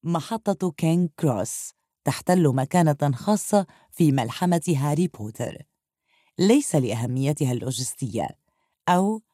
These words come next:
لمرجعيتها التاريخية والثقافية، بل لسبب عاطفي خالص. في الحقيقة، من هذه المحطة بدأ كل شيء.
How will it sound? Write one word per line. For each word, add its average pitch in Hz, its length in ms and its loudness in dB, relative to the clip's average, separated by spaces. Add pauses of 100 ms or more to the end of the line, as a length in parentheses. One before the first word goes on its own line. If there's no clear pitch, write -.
(120)
لمرجعيتها 147 1080 2
التاريخية 127 840 -4
والثقافية، 123 920 -4 (840)
بل 226 400 2 (540)
لسبب 151 920 2
عاطفي 156 720 2
خالص. - 640 -6 (720)
في - 140 2
الحقيقة، 180 760 2 (300)
من 156 180 4
هذه 151 360 2
المحطة 135 720 -2 (400)
بدأ 165 440 2
كل 120 340 -4
شيء. - 340 -6